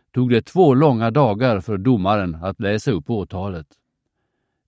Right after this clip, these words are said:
Rättegången pågick i sex månader. Under förhandlingarna pratade den åtalade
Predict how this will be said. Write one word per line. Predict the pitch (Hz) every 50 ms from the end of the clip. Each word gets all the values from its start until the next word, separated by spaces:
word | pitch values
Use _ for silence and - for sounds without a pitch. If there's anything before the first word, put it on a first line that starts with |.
| _ _
Rättegången | 135 151 185 170 - - 151 131 160 185 185 165 135 98 80 76 78 -
pågick | _ - 156 135 113 101 101 -
i | 117 101
sex | - - 160 139 113 - - -
månader. | 110 117 127 113 95 92 110 101 85 76 69 - _ _ _ _ _ _ _ _ _ _ _ _ _ _ _ _ _ _
Under | - 131 131 131 131 123
förhandlingarna | - - 143 127 131 131 139 156 175 185 170 151 131 117 110 104 95
pratade | - - 143 151 127 110 98 - 110 101 95 98
den | 104 120
åtalade | 139 127 110 - - 107 101 95 95 95 107 107 98